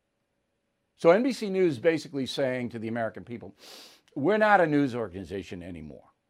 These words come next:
This is Comcast, okay? We're, we're just not. We're just not gonna cover any story that's gonna make anybody that we like look bad." Um, Fox News, twenty minutes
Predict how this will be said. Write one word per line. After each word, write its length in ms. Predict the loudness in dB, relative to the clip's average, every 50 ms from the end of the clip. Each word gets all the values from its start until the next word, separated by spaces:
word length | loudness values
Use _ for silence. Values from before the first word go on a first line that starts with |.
| _ _ _ _ _ _ _ _ _ _ _
This 220 | -12 -10 -10 -10 -10
is 100 | -12 -14
Comcast, 840 | -8 -6 -4 -4 -4 -6 -12 -18 -20 -20 -20 -20 -20 _ -20 _ -20
okay? 320 | -20 -20 _ -16 -16 -16 -20 _ _ _ _ _ _ _ _ _ _ _ _ _ _ _ -4
We're, 240 | -2 -2 -2 -2
we're 140 | 0 -2 -2
just 260 | -2 -2 -6 -6 -6
not. 320 | -8 -8 -8 -10 -12 -18 _ _ _
We're 160 | -6 -4 -4
just 180 | -4 -8 -6 -4
not 160 | -2 -2 0
gonna 140 | -2 -4 -4
cover 380 | 0 4 4 4 6 4 0 0
any 280 | 0 2 2 2 0
story 560 | -2 -4 -4 -2 0 2 2 4 4 2 2
that's 240 | 0 0 -4 -6 -6
gonna 160 | -8 -6 -4
make 240 | -2 -2 -4 -4 -4
anybody 460 | -4 -4 -4 -4 -2 -2 -4 -4 -4
that 180 | -6 -6 -8 -6
we 180 | -6 -4 -4 -4
like 360 | -2 -4 -4 -4 -4 -6 -8
look 260 | -6 -6 -6 -8 -8 _
bad." 300 | -16 -16 -16 -16 -20 -20 _ _ _ _ _ _ _ _ _ _ _ _ _ _ _ _ _ _ _ _ _ _ _ _ 6
Um, 640 | 10 10 12 12 10 8 6 2 -2 -4 -6 -8 -10 _ _ _ _ _
Fox 300 | 8 8 8 8 6 0
News, 380 | 0 2 2 2 2 0 -2 -4
twenty 480 | -10 -18 -14 _ 0 0 2 2 2
minutes 600 | 0 0 -2 -4 -10 -18 _ -20 -20 -20 -20 -20